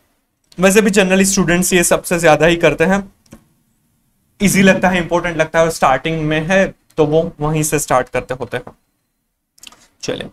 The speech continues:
फिर जो second section दिया है उसमें procedure under जीएसटी है, जिसमें registration, tax invoice, credit note, electronic e-way bill है वगैरह, invoice है, returns, payment of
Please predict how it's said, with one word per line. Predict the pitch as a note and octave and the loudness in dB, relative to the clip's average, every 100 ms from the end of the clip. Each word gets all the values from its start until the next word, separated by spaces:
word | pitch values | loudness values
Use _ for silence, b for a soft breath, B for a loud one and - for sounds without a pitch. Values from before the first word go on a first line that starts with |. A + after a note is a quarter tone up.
| _ | _
फिर | G3 | -2
जो | G3 A3+ | 2 2
second | A3 F#3+ A3 | 0 0 -2
section | A3+ F#3+ G3+ F#3+ | -2 -2 0 2
दिया | E3 F3 | 2 2
है | G#3+ | 2
उसमें | G3+ G3 | 0 -2
procedure | G3 E3 E3 F3 F#3 | -2 -2 -4 -2 -2
under | E3+ E3 | -2 -6
जीएसटी | D#3 E3 D#3 D#3 G#3+ | -4 0 0 2 0
है, | |
जिसमें | F3+ F3 D#3+ | 0 -2 0
registration, | C#3+ C#3+ E3 A3 - D#3+ | 0 -2 -4 -2 -2 -2
tax | D3 D#3 E3+ | -2 -2 -2
invoice, | D3+ D3 - | 0 0 0
credit | D3+ C#3+ D#3 | -2 0 -2
note, | - D3+ C#3+ _ B B B D#3+ | 0 -2 -2 _ B B B 2
electronic | E3 E3 E3+ D#3+ D#3+ - - _ - | 2 2 0 0 -4 -8 -20 _ -2
e-way | F#3 G#3 E3 | 2 2 2
bill | E3+ E3 E3+ | 2 2 2
है | D#3 | 2
वगैरह, | C#3+ C#3 C#3+ C#3 | 2 2 0 0
invoice | E3 D#3 D#3 D3+ D3+ D#3 | -4 -2 0 0 0 -2
है, | D#3 B B D#3 | -4 B B -6
returns, | E3 E3 D#3 D#3 | -2 0 -2 -2
payment | E3 D3+ D#3+ | -2 -2 0
of | D#3 | -2